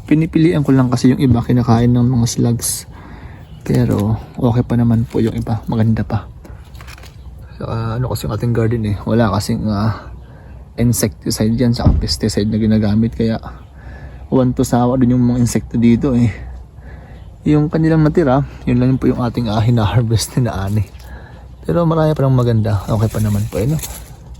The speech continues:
Ito, daming talbos. Ang ganda. Yan. Ito. Ayan.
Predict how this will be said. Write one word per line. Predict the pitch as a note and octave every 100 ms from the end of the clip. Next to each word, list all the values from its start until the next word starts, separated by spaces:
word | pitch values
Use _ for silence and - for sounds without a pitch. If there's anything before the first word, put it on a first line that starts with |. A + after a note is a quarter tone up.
| -
Ito, | - - - - - -
daming | G2+ G2+ G#2+ G#2+
talbos. | G#2+ A2 A#2 -
Ang | A2+
ganda. | G#2+ G#2+ A2 G#2+ - - - - - - - - - - - -
Yan. | G#2 G#2 G2+ - - - - - - - - -
Ito. | - - - - - - - - - - -
Ayan. | G2+ F#2+